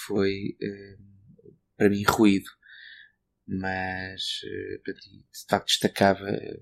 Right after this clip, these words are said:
estou indeciso, talvez, entre a Torre, a Torre Eiffel e o Arco do Triunfo, mas gostei, gostei de ambos os episódios, ehm, e acho que foram esses, para mim, os momentos mais altos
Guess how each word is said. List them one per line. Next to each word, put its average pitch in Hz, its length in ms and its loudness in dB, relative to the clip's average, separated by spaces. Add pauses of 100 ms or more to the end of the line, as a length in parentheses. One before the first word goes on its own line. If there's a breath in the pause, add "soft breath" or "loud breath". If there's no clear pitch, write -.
(600)
estou - 160 -2
indeciso, 165 360 -4
talvez, 143 260 0
entre 143 160 2
a 139 40 -2
Torre, - 460 6
a 117 60 0
Torre 120 180 2
Eiffel 123 300 2
e 113 40 2
o 113 80 6
Arco 113 140 6
do 110 80 -4
Triunfo, 95 420 -4 (120)
mas 104 140 -10
gostei, - 420 0
gostei 110 400 0
de 104 180 4
ambos 110 220 4
os 104 140 -6
episódios, 98 760 0 (600 loud breath)
ehm, 110 720 -6
e 110 140 0
acho 110 140 2
que - 60 -12
foram 110 160 6
esses, 110 140 4
para 110 160 -2
mim, 110 140 -2
os 101 100 -4
momentos 107 240 -2
mais 110 300 4
altos - 480 2